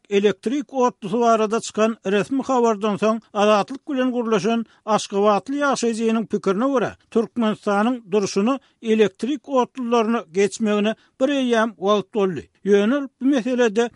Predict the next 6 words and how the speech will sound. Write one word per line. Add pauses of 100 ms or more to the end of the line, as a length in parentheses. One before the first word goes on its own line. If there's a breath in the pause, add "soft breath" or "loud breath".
(100)
satyn
alynan
täze
uçarlaryň, (200 soft breath)
gurulan
täze